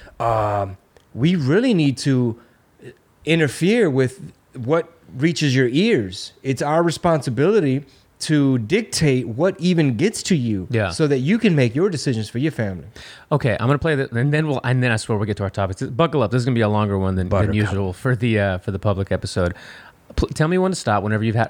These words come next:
Speaker 2: he-, heard enough of this, but this goes exactly to what we're talking about. And I didn't put it on today's subject, but because of what we talked about, it makes a lot of sense.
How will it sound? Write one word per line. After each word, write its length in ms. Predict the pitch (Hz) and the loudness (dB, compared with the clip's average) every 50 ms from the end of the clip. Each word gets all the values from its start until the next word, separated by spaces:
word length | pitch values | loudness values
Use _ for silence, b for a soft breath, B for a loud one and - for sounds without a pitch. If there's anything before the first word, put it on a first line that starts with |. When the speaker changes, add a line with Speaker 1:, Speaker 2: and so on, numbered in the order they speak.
| - - | -2 -2
Speaker 2:
he-, 240 | 127 120 - - - | -2 -2 -2 -4 -4
heard 200 | - 151 147 131 | -2 -2 0 0
enough 220 | 120 117 110 107 - | 2 0 0 0 -2
of 60 | 95 | -4
this, 140 | 87 85 - | -4 -4 -4
but 120 | - 95 | -4 -4
this 140 | 123 117 - | -4 -2 0
goes 200 | 135 127 117 107 | 2 2 2 2
exactly 460 | 104 95 95 98 110 110 107 - 104 | 0 -2 0 2 2 2 2 0 0
to 80 | 98 98 | 0 0
what 60 | 95 | 0
we're 100 | 92 92 | -2 -2
talking 280 | - 98 90 87 87 85 | 0 0 -2 0 -2 -4
about. 100 | 87 - | -6 -4
And 80 | - | -2
I 60 | 104 | 0
didn't 180 | 120 147 160 160 | 2 2 2 2
put 140 | - 156 139 | 0 0 0
it 60 | 139 | 0
on 80 | 131 117 | 0 -2
today's 240 | - 117 113 104 - | 0 -2 -2 -2 0
subject, 500 | - 123 120 110 120 120 110 - - - | -2 -2 0 0 0 -2 -2 -4 -4 -2
but 240 | 120 110 104 - - _ _ _ | 0 0 0 0 -4 _ _ _
because 280 | - - - 110 101 95 | -8 -2 0 0 0 2
of 80 | 92 95 | 2 0
what 100 | 90 90 | 0 0
we 80 | 90 | 0
talked 260 | - - 92 92 87 - | 0 2 0 0 0 0
about, 260 | 87 87 87 - - | 0 0 0 0 -2
it 40 | 90 | -4
makes 180 | 82 82 80 - | -4 -4 -4 -4
a 40 | |
lot 100 | 80 - - | -4 -4 -4
of 40 | - | -6
sense. 380 | - - - - - - - | -8 -8 -8 -10 -12 -14 -16